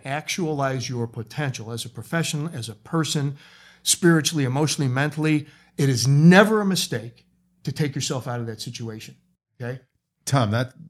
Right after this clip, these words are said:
Speaker 2: that
Speaker 1: Never.
Speaker 2: so this is, this is really important for our listeners to get their arms around, 'cause I talk about this a lot, is all Tom was doing was being authentic to who he was.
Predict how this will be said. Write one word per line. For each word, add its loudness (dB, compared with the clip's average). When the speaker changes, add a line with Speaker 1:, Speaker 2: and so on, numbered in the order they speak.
Speaker 2:
that -4
Speaker 1:
Never. 2
Speaker 2:
so -2
this 2
is, -6
this -2
is -8
really 4
important 0
for -6
our -4
listeners -6
to -16
get -12
their -12
arms -8
around, -10
'cause -16
I -4
talk -4
about -4
this -10
a -12
lot, -10
is -10
all 0
Tom -4
was -4
doing -4
was -6
being -2
authentic -6
to -10
who -8
he -6
was. -12